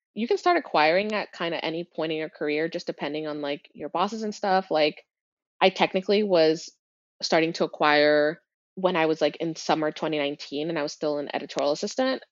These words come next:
um, and then I got promoted to assistant editor, like, December twenty nineteen.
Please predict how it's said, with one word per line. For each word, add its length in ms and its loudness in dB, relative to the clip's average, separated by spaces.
um, 220 -2
and 100 -2
then 120 2
I 40 2
got 280 2
promoted 500 2
to 80 -4
assistant 360 -6
editor, 400 -2
like, 260 -2
December 720 -2
twenty 160 -2
nineteen. 380 -8